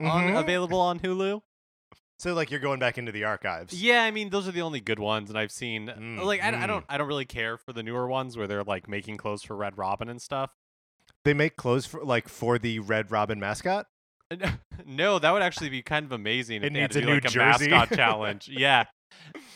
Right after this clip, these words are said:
Speaker 1: No, they're, like, making flair for
Speaker 2: Oh,
Speaker 1: Red Robin
Speaker 2: okay.
Speaker 1: employees,
Speaker 2: All
Speaker 1: and it's
Speaker 2: right.
Speaker 1: just a little, a little less than a, the high fashion illusion that
Speaker 2: Ye-,
Speaker 1: the
Speaker 2: yeah.
Speaker 1: show tries to cast.
Speaker 2: Project Runway is just too corporate now.
Speaker 1: <laughs>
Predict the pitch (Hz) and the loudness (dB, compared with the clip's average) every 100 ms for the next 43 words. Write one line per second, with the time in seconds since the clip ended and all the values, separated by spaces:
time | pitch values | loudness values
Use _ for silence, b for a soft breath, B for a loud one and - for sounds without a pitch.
0 | B B 196 226 220 220 196 208 202 185 | B B 0 6 6 6 4 2 2 0
1 | - - 135 139 139 156 135 - - 127 | -2 -8 -2 -2 -2 -4 -6 -8 -6 -2
2 | 127 113 104 - 117 113 107 104 117 - | 0 0 -2 -6 -4 0 0 -2 -4 -4
3 | 117 117 123 123 120 117 87 85 117 123 | -2 2 4 6 6 4 0 -2 0 2
4 | 120 110 104 87 - 180 185 185 175 156 | 4 2 0 -2 -2 -4 -4 -4 -2 -4
5 | - _ _ _ _ - 240 269 196 165 | -8 _ _ _ _ -12 -4 -2 0 2
6 | 170 - 175 143 147 _ _ - 127 131 | 2 0 -2 -2 -4 _ _ 0 2 6
7 | 135 135 - 123 120 - 127 120 110 117 | 6 4 0 0 0 -2 -6 -4 -4 -4
8 | 120 131 127 131 135 - _ - 120 110 | -4 -4 -4 -6 -14 -20 _ -8 -4 -4
9 | 135 143 127 123 127 107 - 127 117 135 | -6 -8 -6 0 2 2 0 -2 -2 -6
10 | 127 120 123 - _ - - 185 208 220 | -4 -4 -6 -14 _ -20 -4 -2 0 2
11 | 180 165 165 160 139 147 - 165 - - | 4 6 6 4 2 -6 0 0 0 0
12 | 165 - 107 90 95 92 - | 0 0 -4 -4 -12 -10 -10